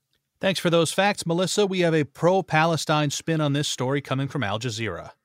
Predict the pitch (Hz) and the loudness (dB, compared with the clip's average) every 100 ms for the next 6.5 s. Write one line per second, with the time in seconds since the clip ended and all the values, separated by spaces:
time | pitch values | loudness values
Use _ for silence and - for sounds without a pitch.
0 | _ _ _ _ _ _ _ _ _ _ | _ _ _ _ _ _ _ _ _ _
1 | _ - - 160 151 - 170 - 151 143 | _ -6 2 4 4 4 2 2 2 2
2 | 147 160 139 - 170 - 165 147 135 139 | 2 0 0 0 -2 -2 -2 0 2 2
3 | 175 123 117 120 101 127 123 117 139 151 | 2 2 2 0 0 0 0 -2 0 0
4 | - 123 117 123 123 - 151 165 180 151 | 0 -4 -2 -2 -4 -4 -2 0 0 -2
5 | 143 127 147 131 139 160 143 147 131 165 | -2 -2 -2 -2 0 0 0 -4 -2 0
6 | 202 165 95 - | 2 2 -2 -8